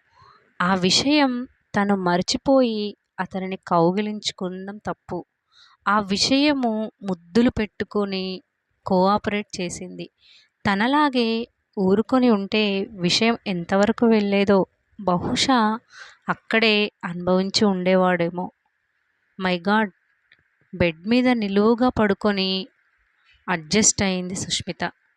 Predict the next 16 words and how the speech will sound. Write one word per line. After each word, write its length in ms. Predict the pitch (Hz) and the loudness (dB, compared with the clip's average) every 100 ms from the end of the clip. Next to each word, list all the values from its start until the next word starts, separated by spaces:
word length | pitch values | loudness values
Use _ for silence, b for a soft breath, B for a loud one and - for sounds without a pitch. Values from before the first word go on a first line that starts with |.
| _ _ _ _ _ _ 202 | _ _ _ _ _ _ 0
తాను 320 | 196 196 196 | 2 2 0
వచ్చిన 460 | 185 185 - - 302 311 | -2 -4 -4 -2 2 4
రోజునే 500 | 262 240 226 233 220 208 208 _ _ 208 | 4 2 0 -4 -4 -6 -10 _ _ -14
మేడ 320 | 180 175 196 254 | -8 -6 -4 -4
మీద 300 | 254 247 220 208 196 - _ 196 | -2 -2 0 0 -2 -6 _ -12
మదన్ 480 | 180 170 175 226 226 | -2 -2 2 0 4
రూమ్‌కి, 480 | 214 208 196 196 185 180 _ b b b b - | 4 4 -2 -4 -4 -6 _ b b b b 0
రెండు 360 | 185 202 233 | 0 2 4
రూమ్ల 480 | 254 220 220 254 277 214 | 4 6 4 4 0 0
అవతల 400 | 208 208 214 214 | -2 0 0 2
ఉన్న 360 | 208 196 196 190 | 0 0 -2 0
రూమ్‌ని 520 | 180 185 214 220 202 196 208 _ - | 2 2 2 -2 -2 -4 -8 _ -8
సుష్మితకి 840 | - 185 - 220 - 220 - 196 190 185 - - | 0 0 0 -2 0 0 0 -2 -2 -4 -12 -6
అలాట్ 300 | 180 175 - | -2 -2 -2
చేశారు, 500 | - 175 - 170 170 - _ _ _ _ _ _ _ - | -4 -2 0 -2 -2 -6 _ _ _ _ _ _ _ -4
మొత్తం 520 | 185 185 _ - | 0 -2 _ 0